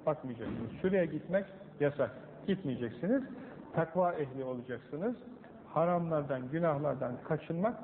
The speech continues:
şiarınız olacak. Takva şiarınız olacak. O zaman Allah'ın sevgili kulu olabilirsiniz.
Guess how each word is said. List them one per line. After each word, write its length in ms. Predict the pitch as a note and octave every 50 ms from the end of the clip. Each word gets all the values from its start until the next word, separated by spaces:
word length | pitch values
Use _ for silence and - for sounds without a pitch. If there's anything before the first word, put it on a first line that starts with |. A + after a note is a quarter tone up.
| - - - - - -
şiarınız 840 | - - - - - D#3+ D#3+ D#3+ D#3+ D#3 D3+ D3 D3+ D3 D3+ D3 B2+ C3
olacak. 340 | B2 A2+ A2 A2 A#2+ G#2+ - - - - - - - -
Takva 460 | - C3+ B2+ - - D#3 F3 G3+ A3 G3+ - - - -
şiarınız 580 | D3+ D3 - C#3+ C3 B2+ B2 B2+ B2 A#2 A#2
olacak. 380 | A#2+ A#2 A#2 B2+ D#3+ G#3 A#3 A3+ - - - - - - -
O 80 | G3+ G3+
zaman 280 | E3 D#3+ E3 G3 G#3+
Allah'ın 360 | - - D3 C#3+ C#3 C3 C3 - -
sevgili 360 | D#3+ C#3+ C3+ C3+ C3 B2 -
kulu 160 | - C#3 F3+
olabilirsiniz. 600 | F3 D3 C#3 C3 C3 A#2+ A#2+ A2+ - B2 A#2 G#2